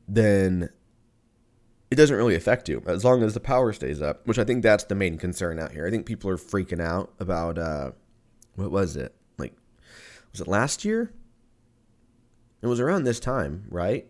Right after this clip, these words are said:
Was it, or it was, like, February. When was that big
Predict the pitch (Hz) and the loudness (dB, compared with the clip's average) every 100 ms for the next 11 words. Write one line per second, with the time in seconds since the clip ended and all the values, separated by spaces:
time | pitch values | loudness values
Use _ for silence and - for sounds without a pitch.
0 | _ 104 120 147 117 120 123 - 139 143 | _ -4 -4 0 2 2 0 0 0 0
1 | 107 - 110 101 80 73 65 53 - _ | -4 0 0 0 -4 -4 -6 -8 -14 _
2 | _ _ _ - 107 139 147 95 101 107 | _ _ _ -8 -4 -4 -4 -6 -4 -4
3 | 101 | -6